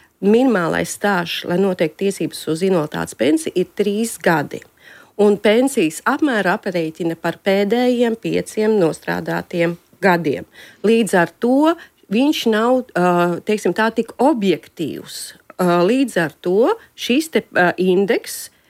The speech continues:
viņš nav vienlīdzīgs, ņemot vērā, ka invaliditātes pensija nav vienlīdzīga vecuma pensijai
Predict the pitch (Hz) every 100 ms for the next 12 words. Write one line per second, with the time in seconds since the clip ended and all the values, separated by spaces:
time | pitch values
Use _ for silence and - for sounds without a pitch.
0 | - 247 349 - 233 165 214 269 233 160
1 | - 127 113 - - 202 233 175 - 185
2 | 170 - 190 185 143 - - - 151 196
3 | 160 156 151 185 185 156 - 143 147 214
4 | - 294 214 208 233 175 147 -